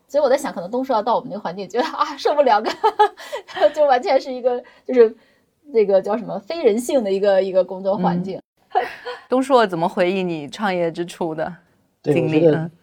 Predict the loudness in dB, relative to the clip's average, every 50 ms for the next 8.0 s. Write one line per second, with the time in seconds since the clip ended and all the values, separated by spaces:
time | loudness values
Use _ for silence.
0 | _ _ -4 -2 0 0 0 -2 -4 -6 _ _ -6 -6 -4 -4 -4 -6 -8 -6
1 | -6 -4 -2 0 0 0 0 -2 _ -8 -8 -8 -2 0 0 0 0 0 -2 -2
2 | 0 0 -2 -2 -2 -4 -6 -8 -8 -8 -8 -8 -8 -10 -10 -10 -10 -6 -4 -4
3 | -4 -4 -6 -10 _ -12 -6 0 2 2 2 2 0 0 0 0 -2 -4 -10 -12
4 | -14 -16 -18 -18 -18 -18 _ _ _ _ _ _ _ _ _ _ _ _ _ _
5 | -6 -2 -2 -2 -2 -2 -4 -6 -4 -4 -6 -6 -4 -2 -2 -2 -2 -4 -10 -12
6 | -8 -6 -6 -6 -4 -4 -6 -6 -4 -2 0 0 -2 -2 -4 -6 -6 -6 -6 -12
7 | -16 -12 -10 -10 -8 -10 -12 -10 -12 -12 -10 -8 -8 -8 -8 -8 -8 -8 -10